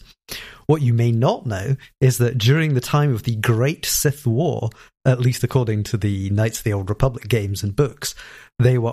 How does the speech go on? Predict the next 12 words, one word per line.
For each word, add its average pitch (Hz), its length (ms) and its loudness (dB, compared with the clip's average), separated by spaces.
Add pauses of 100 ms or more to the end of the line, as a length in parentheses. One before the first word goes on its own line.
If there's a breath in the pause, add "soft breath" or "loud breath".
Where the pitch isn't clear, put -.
also 160 400 2
built 113 360 -2
using 120 280 0
stones, 117 760 -2 (140 loud breath)
specifically - 920 -2 (120)
Arenak 135 560 -2
stones, 101 560 -2 (300 loud breath)
mined 127 540 2
on 117 160 2
the 107 80 -4
planet 131 560 0
Cadril. 110 720 -4